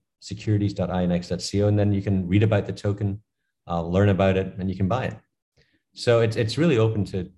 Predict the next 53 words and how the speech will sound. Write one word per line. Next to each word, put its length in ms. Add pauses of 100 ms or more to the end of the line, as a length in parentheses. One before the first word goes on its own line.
the 80
world 480 (220)
based 200
upon 340
geo 280
availability. 600
But, 200
you 80
know, 60
it's 160
a, 20
it's 240
a 60
U 160
S 180
security. 460
I 20
think 220
if 100
in 140
Mexico 420
you 180
can 140
buy 160
Nike, 540
then 120
you 80
can 160
buy 180
the 120
I 80
N 120
X 180
token. 340 (640)
And 100
the 80
other 180
cool 220
thing 140
is 380 (1040)
you 80
custody 460
it 120
yourself. 560 (1200)
I'm 80
sure 180
you 100
know 100
what 100
a 40
MetaMask 560
wallet 280
is. 280